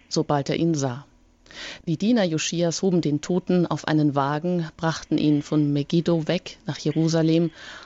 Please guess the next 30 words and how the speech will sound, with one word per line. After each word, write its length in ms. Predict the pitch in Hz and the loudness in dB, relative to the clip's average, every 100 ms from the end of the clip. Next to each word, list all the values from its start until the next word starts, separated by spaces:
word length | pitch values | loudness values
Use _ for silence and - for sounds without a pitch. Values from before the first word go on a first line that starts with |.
| - _ | -20 _
und 360 | 240 254 - - | 0 0 -6 -4
begruben 480 | 214 185 240 262 185 | -2 2 2 2 2
ihn 240 | 175 170 | 0 0
in 160 | 185 165 | 0 -2
seinem 320 | 147 160 170 | 0 0 -2
Grab. 340 | 131 117 - - _ _ _ _ - | -6 -10 -14 -20 _ _ _ _ -4
Dann 380 | 139 165 196 | 0 0 2
nahmen 260 | 185 165 170 | 2 2 2
die 100 | 160 | 2
Bürger 340 | 160 196 208 | 2 4 2
des 180 | 160 151 | 0 -2
Landes 640 | 160 180 202 185 170 - | -2 0 0 0 -4 -4
Joahas, 640 | 151 147 175 185 185 - - _ | 0 2 2 0 -2 -4 -14 _
den 160 | 147 135 | -4 -2
Sohn 340 | 143 151 175 | 0 2 2
Joschias, 680 | 160 156 - 165 165 180 - - - - - - | 0 0 0 2 2 0 -4 -14 -16 -16 -14 -2
salbten 480 | 160 196 - 247 | 2 2 0 0
ihn 160 | 208 202 | 0 0
und 140 | 180 | 0
machten 300 | 185 - - | 0 -2 -4
ihn 160 | 202 220 | -2 0
zum 200 | 220 226 | 0 0
König 540 | - 151 156 156 - - | 2 4 2 0 -10 -8
an 140 | - 160 | -2 0
seines 320 | 165 190 - | 2 0 -2
Vaters 520 | - 147 - 175 - - | -4 -4 -2 -4 -4 -10
Stelle." 420 | - - 127 113 - - _ _ - | -10 -4 -4 -6 -12 -20 _ _ -16
Soweit 380 | - 147 135 - | -4 0 0 0
die 40 | |
Schriftlesung. 800 | 180 180 - - 131 131 135 135 | -2 -2 -4 -4 -6 -4 -6 -6